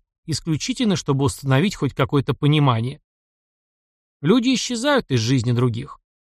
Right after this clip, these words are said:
Так должно быть, это естественно. Мы от чего-то разбежались, и давайте теперь не изображать, что мы знаем друг друга, понимаем, живем в том же самом мире, говорим на одном языке.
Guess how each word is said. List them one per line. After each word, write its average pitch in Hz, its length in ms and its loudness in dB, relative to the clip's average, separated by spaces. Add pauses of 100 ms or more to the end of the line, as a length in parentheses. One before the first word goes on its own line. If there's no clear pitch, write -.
(140)
Так 143 200 0
должно 151 320 2
быть, 185 220 -4 (220)
это 247 160 -6
естественно. 226 760 -4 (600)
Мы 147 200 4
от 147 80 0
чего-то 139 320 -2
разбежались, 147 720 0
и 180 100 -4
давайте 202 400 0
теперь 208 280 -2
не 190 160 4
изображать, 156 520 0
что - 160 -4
мы 139 120 2
знаем 143 360 2
друг 143 220 0
друга, 131 280 0
понимаем, 156 640 2
живем 139 380 2
в - 80 -14
том 143 160 0
же 127 100 2
самом 123 400 0
мире, 196 300 2 (300)
говорим 170 400 2
на 151 120 4
одном 131 280 0
языке. 131 520 -2